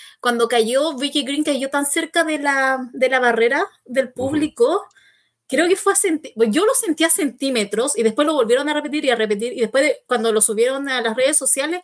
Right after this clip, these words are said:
Speaker 1: lo mismo. Lo busqué, yo dije, "Pasó a nada". O sea, pudo haber sido un desastre total eso, pero lo lograron salvar y hacer de un momento totalmente histórico. <laughs>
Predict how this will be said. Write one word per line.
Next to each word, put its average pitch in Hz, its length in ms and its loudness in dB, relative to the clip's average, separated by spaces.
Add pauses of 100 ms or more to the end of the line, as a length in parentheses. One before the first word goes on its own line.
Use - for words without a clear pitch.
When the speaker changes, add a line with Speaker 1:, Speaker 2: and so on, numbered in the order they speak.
(220)
Speaker 1:
lo 226 160 0
mismo. 247 460 -2 (280)
Lo 233 140 2
busqué, 208 340 -4
yo 285 100 2
dije, 294 200 0
"Pasó - 280 -2
a 294 40 0
nada". 262 320 0
O - 20 -2
sea, 247 380 0 (120)
pudo 277 140 -2
haber 311 140 2
sido 320 180 0
un 320 60 -4
desastre 311 440 -2
total 220 380 0
eso, 392 360 -4 (580)
pero 240 380 2
lo 233 120 2
lograron 240 380 2
salvar 294 420 0
y 294 100 -4
hacer 262 240 0
de 285 80 -6
un 285 80 -6
momento 254 400 -4
totalmente 285 1120 -2
histórico. 214 600 0
<laughs> - 260 -6